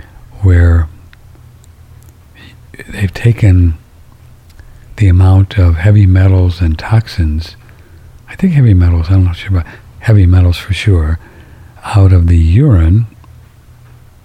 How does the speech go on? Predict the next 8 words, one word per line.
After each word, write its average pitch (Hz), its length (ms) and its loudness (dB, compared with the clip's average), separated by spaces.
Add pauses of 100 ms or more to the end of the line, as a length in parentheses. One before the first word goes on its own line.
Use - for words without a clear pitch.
(240)
right? 98 220 2 (1400)
Out 110 380 0
of 98 260 -2
the 92 140 -2
urine 90 840 -2 (4000)
before 120 380 -4
a 113 40 0
sauna, 85 500 -4